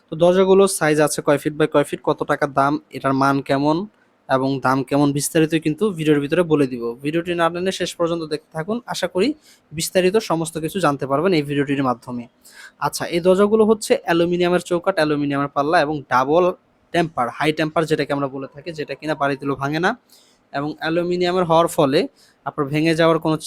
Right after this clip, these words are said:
চান্স থাকতেছে না, রিস্ক থাকতেছে না এবং কি পাল্লা ঝুলে যাওয়ার কোনো সম্ভাবনা নেই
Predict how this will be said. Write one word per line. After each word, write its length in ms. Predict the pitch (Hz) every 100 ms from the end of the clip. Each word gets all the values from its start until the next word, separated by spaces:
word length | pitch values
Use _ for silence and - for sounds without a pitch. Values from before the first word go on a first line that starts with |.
| - -
চান্স 200 | 147 147
থাকতেছে 420 | 156 - 156 -
না, 120 | 170 175
রিস্ক 300 | 139 143 - -
থাকতেছে 380 | 160 156 - 160
না 120 | 160 143
এবং 160 | 156 175 -
কি 120 | 156 240 _ _ _
পাল্লা 200 | 156 160 156
ঝুলে 240 | 160 160
যাওয়ার 200 | 160 156
কোনো 140 | 160 156
সম্ভাবনা 480 | 156 147 151 151 147
নেই 200 | 151